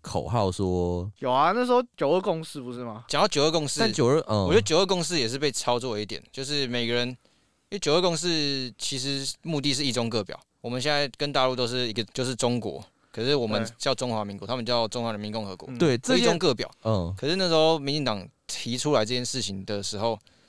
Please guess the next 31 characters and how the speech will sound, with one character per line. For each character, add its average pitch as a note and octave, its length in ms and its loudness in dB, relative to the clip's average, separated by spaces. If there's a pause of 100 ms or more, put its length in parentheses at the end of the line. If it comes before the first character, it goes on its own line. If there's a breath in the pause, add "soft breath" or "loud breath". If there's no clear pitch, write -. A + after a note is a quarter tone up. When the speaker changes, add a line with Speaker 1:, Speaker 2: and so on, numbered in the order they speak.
(200 soft breath)
Speaker 3:
他 C3 120 -2
就 C3+ 60 2
说 B2+ 160 2
其 A#2+ 160 -4
实 A2 180 -6
中 C#3+ 220 -4
国 A#2+ 140 -2
大 B2 100 2
陆 A#2+ 80 2
不 C#3+ 140 -4
承 - 180 -6
认 A2 180 -4
我 - 80 -12
们 - 160 -16 (460)
叫 A#2 100 -6
怎 G#2 80 -6
样 G2 80 -6
怎 G2+ 60 -8
样 G2 80 -10
怎 G2+ 60 -10
样 F#2+ 100 -12
怎 F2+ 80 -10
样。 F2 140 -16 (240)
Speaker 2:
嗯。 A#2+ 280 -14 (180)
Speaker 3:
可 - 120 -10
是 D3 60 -6
事 - 140 -4
实 B2 160 -6
上 A#2+ 360 -2
我 G#2+ 180 -4
们 G#2+ 260 -2